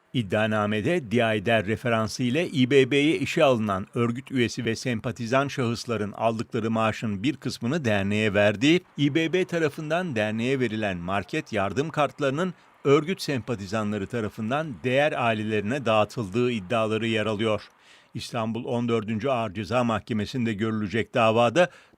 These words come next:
dördü İBB'de gassal olan yirmi üç Diayder üyesi terör örgütüne bilerek ve isteyerek yardım etme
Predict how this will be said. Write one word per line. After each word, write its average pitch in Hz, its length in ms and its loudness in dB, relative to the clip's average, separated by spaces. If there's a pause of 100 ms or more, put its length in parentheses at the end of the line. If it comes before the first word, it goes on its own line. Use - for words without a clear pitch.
(120)
dördü 160 420 4
İBB'de 120 720 2
gassal 110 560 2
olan 107 380 2 (160)
yirmi 127 380 2
üç - 280 -4
Diayder 110 480 2
üyesi 107 540 -2 (100)
terör 135 340 2
örgütüne 117 680 -2
bilerek 143 460 0
ve 143 100 -4
isteyerek 139 600 0
yardım 110 380 0
etme 156 340 -2